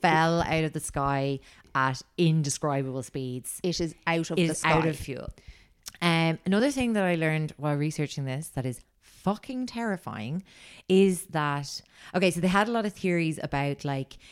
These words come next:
Speaker 1: had the cabin become depressurized
Speaker 2: Mm-hmm.
Speaker 1: and everyone aboard suffered hypoxia, and they were kind of like, would that account for, like, the plane going off course if literally everyone's unconscious and then dead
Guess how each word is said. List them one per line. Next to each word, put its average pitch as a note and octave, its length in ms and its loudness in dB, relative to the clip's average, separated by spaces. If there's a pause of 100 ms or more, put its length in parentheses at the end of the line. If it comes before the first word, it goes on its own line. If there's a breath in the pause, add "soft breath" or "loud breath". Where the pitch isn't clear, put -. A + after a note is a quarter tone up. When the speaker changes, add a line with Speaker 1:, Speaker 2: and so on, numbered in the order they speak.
(200 loud breath)
Speaker 1:
had E3+ 460 0
the E3+ 200 -2
cabin E3 720 -2 (760 loud breath)
become F#3 420 0
depressurized D3+ 1160 -6
Speaker 2:
Mm-hmm. G3 100 -8 (240 soft breath)
Speaker 1:
and D3+ 420 0
everyone D3+ 320 2
aboard C#3 440 -2
suffered C#3+ 440 -4
hypoxia, C#3 800 -8 (420 soft breath)
and D3 400 -2 (440)
they E3+ 120 0
were D#3 120 -4
kind E3+ 220 -2
of D#3+ 100 -4
like, C#3+ 200 -6
would D3+ 200 -2
that D#3 200 0
account D3 420 -6
for, - 180 -8
like, C3 260 -8
the - 80 -16
plane D3 360 -4
going C#3 280 -4
off B2+ 220 -10
course F3+ 640 2 (300 soft breath)
if D#3+ 160 0
literally C#3+ 400 0
everyone's C3+ 320 -6
unconscious B2+ 500 -6
and B2 160 -8
then A#2 180 -8
dead A2+ 440 -10